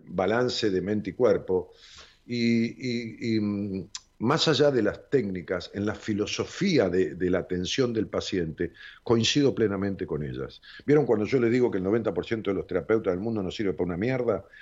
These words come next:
Bueno, hay un diez por ciento que sí. Este, o, o, o no importa, un noventa y cinco, o no, hay un, hay un porcentaje que sí. Estas mujeres son de las que sí.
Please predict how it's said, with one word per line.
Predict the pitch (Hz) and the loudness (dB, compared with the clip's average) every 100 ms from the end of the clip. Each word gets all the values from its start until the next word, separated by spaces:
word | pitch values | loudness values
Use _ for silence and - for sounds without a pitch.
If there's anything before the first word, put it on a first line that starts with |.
| - | 0
Bueno, | 104 113 71 65 - _ | 4 4 2 -6 -18 _
hay | 113 120 | 0 0
un | 110 | 2
diez | 131 | 0
por | 117 107 | -2 -8
ciento | 123 107 107 | -6 -6 -8
que | - | -6
sí. | - 85 - _ - - - | -6 -8 -10 _ -20 -20 -10
Este, | 90 - 104 90 - | -8 -4 -2 -2 -2
o, | - | -4
o, | - 107 123 131 123 | 0 2 4 2 0
o | 127 | 0
no | |
importa, | 143 92 95 - 78 | 0 4 4 4 -2
un | |
noventa | 87 90 98 | -4 -4 -4
y | |
cinco, | 101 107 95 | -2 -2 -2
o | 87 85 | -2 -2
no, | 90 90 - | -2 -4 -2
hay | - 127 | 4 4
un, | 120 117 117 | 4 0 2
hay | 131 | 2
un | 135 | 2
porcentaje | 110 101 107 95 107 - - | 0 -2 -2 -2 -2 -4 -10
que | 87 | -10
sí. | - - _ | -10 -14 _
Estas | 180 185 - 139 110 - | 2 2 2 -6 -6 -10
mujeres | 87 - 85 76 76 | -14 -8 -8 -6 -8
son | - 82 | -10 -8
de | 82 | -8
las | 78 - | -8 -10
que | - | -8
sí. | - | -8